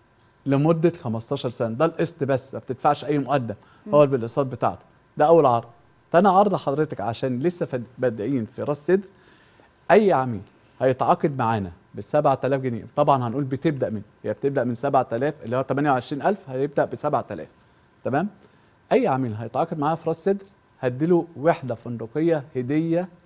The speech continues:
Speaker 1: في الساحل. ولو
Speaker 2: يعني اللي
Speaker 1: تعاقدت
Speaker 2: هيتعاقد في راس سدر ياخد عليها هدية؟
Speaker 1: هدية في الساحل، واللي هيتعاقد في الساحل هياخد واحدة هدية، يعني بسبعة آلاف أنت بتاخد وحدتين.
Speaker 2: مم.
Speaker 1: مش واحدة واحدة.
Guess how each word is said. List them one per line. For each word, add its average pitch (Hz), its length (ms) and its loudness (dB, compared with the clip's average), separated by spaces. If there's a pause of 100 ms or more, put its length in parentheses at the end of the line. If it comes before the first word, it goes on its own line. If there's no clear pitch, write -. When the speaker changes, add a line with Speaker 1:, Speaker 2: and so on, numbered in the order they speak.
(100)
Speaker 1:
في - 60 -16
الساحل. - 380 -8 (840)
ولو 139 160 6
Speaker 2:
يعني 156 240 6
اللي 196 120 12
Speaker 1:
تعاقدت 220 160 8
Speaker 2:
هيتعاقد 269 280 10
في 254 100 0
راس 269 260 2
سدر 269 200 6
ياخد 254 320 4
عليها 247 340 2
هدية؟ 247 280 2
Speaker 1:
هدية 180 240 6
في 175 100 0
الساحل، 123 340 -4
واللي 147 160 6
هيتعاقد 165 440 8
في - 80 -6
الساحل 233 420 2
هياخد 165 260 2
واحدة 160 260 0
هدية، 117 220 -4
يعني 135 160 2
بسبعة 170 440 4
آلاف 170 200 0
أنت 160 120 -6
بتاخد 135 280 -8
وحدتين. 110 400 -10 (320)
Speaker 2:
مم. 208 220 -12 (240)
Speaker 1:
مش 131 160 -4
واحدة 151 240 4
واحدة. 123 200 0